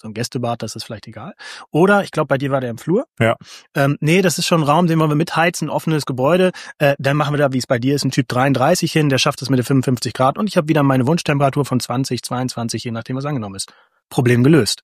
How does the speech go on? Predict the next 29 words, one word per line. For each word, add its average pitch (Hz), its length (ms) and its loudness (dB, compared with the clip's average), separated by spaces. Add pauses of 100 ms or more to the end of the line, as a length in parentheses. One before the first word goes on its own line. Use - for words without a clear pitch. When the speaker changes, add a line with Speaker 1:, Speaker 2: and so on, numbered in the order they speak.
(160)
Speaker 1:
Also, 107 300 -2 (720)
wie 160 200 6
hat 175 140 2
das 147 140 2
geankert? 170 580 2
Aufgrund - 300 -8
des 104 160 -12 (160)
schlechten 135 420 -6
Kältemittels, 180 520 -2
nicht 135 260 0
schlecht, 135 360 -4
aufgrund 135 380 -2
des, - 200 -2
äh, 120 200 -4
umweltschädlichen 160 640 2
Kältemittels, 147 540 2
was 120 100 -4
nicht 123 100 -4
so 131 120 2
hoch 127 120 4
verdampft, 160 420 0 (520)
haben 135 160 -2
wir 127 80 0
jetzt 131 160 -4
Propan 131 400 0
in 147 80 2
den 143 140 4
Maschinen 139 420 4
tatsächlich, 127 560 0